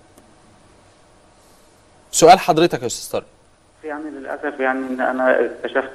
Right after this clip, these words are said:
Speaker 2: بعد الزواج إن زوجتي اللي أنا اتجوزتها وخلفت منها،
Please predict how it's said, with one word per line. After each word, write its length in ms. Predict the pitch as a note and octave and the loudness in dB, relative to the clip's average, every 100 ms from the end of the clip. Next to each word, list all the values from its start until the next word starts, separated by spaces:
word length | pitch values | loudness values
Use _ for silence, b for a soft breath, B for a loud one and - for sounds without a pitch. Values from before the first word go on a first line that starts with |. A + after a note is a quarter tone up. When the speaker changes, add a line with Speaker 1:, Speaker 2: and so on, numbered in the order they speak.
| - | 0
Speaker 2:
بعد 140 | A#2+ G#2 A2 | 0 0 -8
الزواج 240 | A2+ A#2 A#2 - | -2 -2 -2 -10
إن 340 | - - G2+ - G#2 | -20 -20 -20 -20 -10
زوجتي 160 | A#2+ - - | -10 -10 -20
اللي 260 | G#2+ G2+ A2+ | -20 -16 -10
أنا 120 | A2+ | -8
اتجوزتها 560 | A2 G2+ G2 A2+ A2 G#2+ | -4 -4 -2 -4 0 0
وخلفت 400 | G2+ - - - - - - | 0 -6 -18 -20 -20 -20 -20
منها، 480 | G#2+ - G#2+ G#2+ | -18 -6 0 2